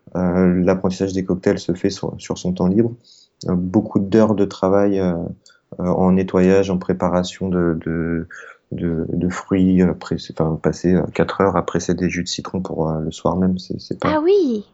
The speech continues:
Speaker 1: Oui, oui,
Speaker 2: C'est
Speaker 1: c'est,
Speaker 2: vous qui le
Speaker 1: c'est,
Speaker 2: faites aussi, ouais,
Speaker 1: on
Speaker 2: ouais,
Speaker 1: fait,
Speaker 2: d'accord.
Speaker 1: on fait énormément de choses, oui, donc du coup, c'est, euh, ça, c'est la, la partie la plus fastidieuse, c'est ce qu'on appelle la mise en place, euh, et du coup, c'est, c'est, c'est énormément de temps,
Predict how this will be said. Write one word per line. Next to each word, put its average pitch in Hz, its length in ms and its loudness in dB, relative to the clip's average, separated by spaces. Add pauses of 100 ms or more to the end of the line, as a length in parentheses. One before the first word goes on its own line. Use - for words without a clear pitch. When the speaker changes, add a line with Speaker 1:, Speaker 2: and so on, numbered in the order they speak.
(140)
Speaker 1:
Oui, 135 200 8
oui, 160 180 8
Speaker 2:
C'est 269 80 0
Speaker 1:
c'est, 240 60 2
Speaker 2:
vous - 60 2
qui - 140 -2
le - 60 0
Speaker 1:
c'est, 101 60 2
Speaker 2:
faites 269 140 0
aussi, 254 300 -4
ouais, 233 80 0
Speaker 1:
on 233 40 0
Speaker 2:
ouais, 226 60 0
Speaker 1:
fait, 214 200 4
Speaker 2:
d'accord. 104 140 6
Speaker 1:
on 107 100 0
fait - 120 0
énormément 110 340 2
de 120 60 -2
choses, 131 320 4
oui, 120 160 2
donc 107 200 -2
du 101 100 -6
coup, 120 160 0
c'est, 101 200 -2
euh, 95 100 0 (440)
ça, - 160 4
c'est 117 160 0
la, - 180 6
la 101 120 2
partie 95 300 -2
la 107 80 4
plus - 160 -6
fastidieuse, 104 500 0
c'est 110 140 -8
ce 92 80 -12
qu'on 101 120 -4
appelle 98 280 2
la 101 100 4
mise 101 220 0
en 92 80 2
place, 131 480 0 (180)
euh, 90 520 2 (300)
et 87 200 4
du 87 180 -10
coup, - 160 -8
c'est, - 240 -4
c'est, - 460 -6
c'est - 180 -10
énormément 95 480 2
de 87 140 -2
temps, 113 260 -2